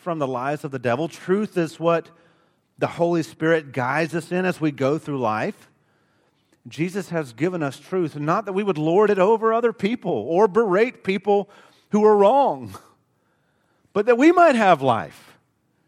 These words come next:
and have it more abundantly and shepherd lost souls along the pathway of truth. Some will come, some will not.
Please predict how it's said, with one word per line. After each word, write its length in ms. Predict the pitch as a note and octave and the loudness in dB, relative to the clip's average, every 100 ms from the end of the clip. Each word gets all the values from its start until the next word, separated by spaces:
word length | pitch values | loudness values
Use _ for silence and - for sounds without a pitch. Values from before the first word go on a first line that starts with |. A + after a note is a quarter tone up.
| _ _ - | _ _ -14
and 100 | C#3 | -8
have 220 | E3 G3+ | -2 -2
it 80 | G3+ | -2
more 200 | G3+ G#3 | -4 -4
abundantly 680 | E3 F#3 A#3+ - C#3 F#2+ F2+ _ _ _ _ _ _ | -2 -2 -4 -8 -10 -10 -12 _ _ _ _ _ _
and 160 | F3+ F3+ | -10 -8
shepherd 520 | - - A3 F3+ C#3+ | -8 -6 -6 -6 -6
lost 420 | D3 F#3 G#3+ - | -4 -4 -6 -10
souls 340 | - G#3+ G#3 D3 | -8 -4 -4 -4
along 360 | C#3+ E3 G3 | -4 -4 -4
the 100 | F3 | -8
pathway 560 | - - D#3+ F#3+ F3 E3+ | -12 -8 -8 -6 -6 -6
of 100 | C#3+ | -8
truth. 480 | - A3 A#3+ - _ _ - | -12 -12 -12 -14 _ _ -18
Some 320 | - F3 A3 | -4 -2 -2
will 100 | A3+ | -6
come, 400 | A3 G#3+ G3 C3 _ _ _ _ _ | -4 -4 -4 -8 _ _ _ _ _
some 200 | - A2 | -16 -14
will 100 | B2+ | -12
not. 300 | B2 A2+ G2+ | -14 -14 -18